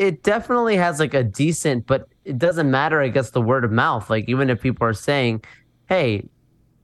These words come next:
it's a nice movie to go watch," people are like, "I don't care, I'm not gonna watch it."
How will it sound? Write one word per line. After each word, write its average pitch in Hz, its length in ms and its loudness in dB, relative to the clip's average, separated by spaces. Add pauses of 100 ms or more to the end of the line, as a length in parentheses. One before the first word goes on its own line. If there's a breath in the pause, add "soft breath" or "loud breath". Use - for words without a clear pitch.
(120)
it's 156 180 -6
a 185 60 2
nice 175 320 0
movie 180 200 2
to 156 60 0
go 143 120 0
watch," 143 280 0
people 151 160 0
are 147 40 2
like, 131 160 -2
"I 131 80 0
don't 123 180 -2
care, 143 140 0
I'm 110 100 -2
not 107 140 0
gonna 101 140 -4
watch 120 340 -2
it." - 180 -8